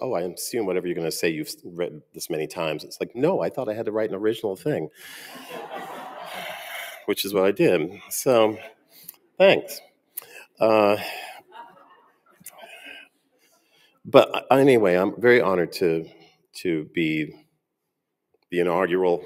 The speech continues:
person doing this, um, for the se-, Dean's Distinguished Lecture Series. I hope,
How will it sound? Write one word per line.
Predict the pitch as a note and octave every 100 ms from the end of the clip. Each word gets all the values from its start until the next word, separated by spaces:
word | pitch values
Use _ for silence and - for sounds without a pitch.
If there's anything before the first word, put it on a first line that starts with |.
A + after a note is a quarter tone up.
| -
person | - F2+ - D#2 F#2+ - -
doing | E2+ E2 D#2+
this, | D2+ - - _ _ -
um, | D#2 C#2+ -
for | -
the | D#2+
se-, | - - E2 -
Dean's | - F#2+ F#2 E2+
Distinguished | - - F#2 E2+ -
Lecture | D#2 -
Series. | D#2 D#2 E2 A#2 -
I | - D2
hope, | E2+ E2 _